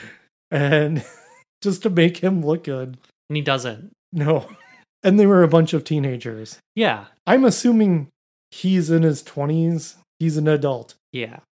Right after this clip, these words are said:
Speaker 1: And he just beat up a bunch of high <laughs> schoolers, which later it said that Nick was hospitalized.
Speaker 2: Like, that's not cheap.
Speaker 1: No, there's no police involvement or anything. It just,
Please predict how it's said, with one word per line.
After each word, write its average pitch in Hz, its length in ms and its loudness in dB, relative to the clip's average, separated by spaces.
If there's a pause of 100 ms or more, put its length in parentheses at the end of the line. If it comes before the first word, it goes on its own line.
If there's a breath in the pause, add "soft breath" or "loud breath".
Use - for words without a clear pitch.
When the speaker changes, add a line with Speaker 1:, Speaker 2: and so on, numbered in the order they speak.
Speaker 1:
And 147 100 -10
he 160 160 -4
just 139 420 -6
beat 156 200 -2
up 143 200 -2 (340)
a 151 80 -10
bunch 135 340 -8
of 123 80 -12
high 131 100 -12
<laughs> - 0 -
schoolers, - 880 -2 (160)
which 196 200 0
later 185 460 8
it 165 140 2
said 175 280 4
that 170 240 4
Nick 190 260 0
was 185 380 -2
hospitalized. 139 1200 -2 (180)
Speaker 2:
Like, 151 220 -10
that's 175 220 -4
not 190 220 -6
cheap. 202 400 -10 (260)
Speaker 1:
No, 165 420 -6
there's 165 260 -4
no 165 360 0
police 151 520 -4
involvement 160 720 -2
or 135 200 -8
anything. 156 640 -6 (200)
It 156 120 -12
just, - 380 -8